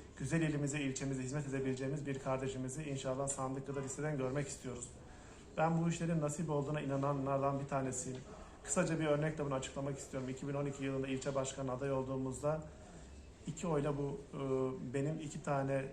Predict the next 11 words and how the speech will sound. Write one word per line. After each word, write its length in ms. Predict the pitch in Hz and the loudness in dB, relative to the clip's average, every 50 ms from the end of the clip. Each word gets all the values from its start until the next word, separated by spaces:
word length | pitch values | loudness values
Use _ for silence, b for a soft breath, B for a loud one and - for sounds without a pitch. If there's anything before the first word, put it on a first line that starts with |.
| - | -4
delegemin 500 | 139 131 135 135 131 135 139 156 151 143 - - - - - - - - - - - | -2 0 0 0 0 0 0 0 -2 -4 -6 -10 -14 -18 -20 -20 -20 -18 -18 -14 -8
karşı 300 | - 139 135 139 135 - | -2 0 0 0 0 0
taraf 240 | - 135 135 131 - - - - | 0 2 2 0 0 -4 -8 -8
listeden 320 | 131 127 - 139 139 135 131 | -6 -6 -2 0 0 0 0
sildiği 360 | - - 147 139 135 139 131 | 0 -2 -2 -2 0 0 -2
için 200 | 123 - 185 180 | -2 -2 -2 -4
iki 120 | 160 - | -2 0
oyla 180 | 143 139 - - | 0 0 0 0
kaybetmiş 540 | - 135 135 139 139 135 135 135 131 - - | 0 0 2 2 2 2 0 0 -2 -4 -4
gibi 140 | 135 127 127 | -4 -4 -4
göründük. 360 | 127 120 120 123 123 160 | -4 -4 -4 -4 -4 -4